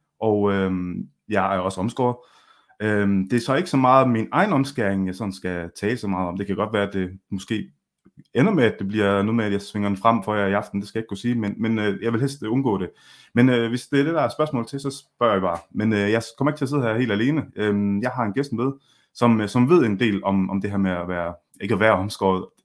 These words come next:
ved en del om omskæring og hele indgrebet, og hvad, hvad det egentlig er for en operation, øh, og hvad der sker. Øhm, hun hedder Lena Nyhus. Hun er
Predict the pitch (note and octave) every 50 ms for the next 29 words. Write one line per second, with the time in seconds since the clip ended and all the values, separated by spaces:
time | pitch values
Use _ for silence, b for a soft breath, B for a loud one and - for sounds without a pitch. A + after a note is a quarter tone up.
0 | A#2 A#2+ D3 D#3 A2+ G2+ A2+ A#2 G2+ G2 - G2 G2 G2 - _ _ - G#2 G#2
1 | A2 - - - F#2 E2+ F2 F2+ F#2 F2+ F2+ F2 G2 G#2+ G#2+ G#2 F#2 F2 E2 b
2 | b b b b b b A#2+ C3+ D3 C#3+ B2+ G#2+ G2+ F2+ F2+ F2 E2 b b b
3 | b b b b b b - G2 G2 F#2+ F#2 F#2+ F#2 G#2+ A2 A2 G#2 A2+ A2+ C3
4 | C3+ B2 G#2 G#2+ G#2+ - G2+ G2 G2 F#2 F#2+ F#2+ F#2+ F#2+ - A#2 G#2 G2 F#2+ F2+
5 | F2 F2 F2+ - - F2+ F2+ G2+ G2 G2 - - A2 G#2 F2+ E2+ - _ _ _
6 | _ _ _ _ _ _ _ _ - - - A2 A2 G#2+ G2 G2 G2 F#2+ F2+ F2+
7 | F2+ F2+ A#2 D3 C#3 A2+ A#2 G#2+ F#2+ E2+ F2+ F2+ G#2 C3 F3+ F#3 C#3+ B2 D3+ F3+
8 | F3+ F3 D3 B2+ G2+ - - - G2 C3 C#3+ C3 G2 - G2 F#2+ F2 F2 E2+